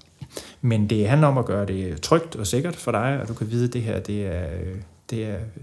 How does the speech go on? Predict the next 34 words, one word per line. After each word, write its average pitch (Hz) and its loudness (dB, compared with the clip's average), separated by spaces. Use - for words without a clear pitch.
det 120 -2
er, 110 -6
det 110 -4
er 104 -4
plantebaseret. 123 -2
Øhm, 107 2
men 95 2
så 95 0
handler 113 2
det 95 0
også 95 0
om 95 0
branding 120 2
for 127 -4
virksomhederne, 120 -2
at 104 -6
det 104 2
er 101 0
jo - -2
faktisk - -4
helt 160 0
vildt 110 -2
positivt, 110 -2
at 110 -4
du 107 -4
har 98 -4
relativt 117 0
store 127 0
mainstream 117 0
virksomheder, 104 -4
der 104 -4
har 95 -4
lyst 92 -2
til 113 -2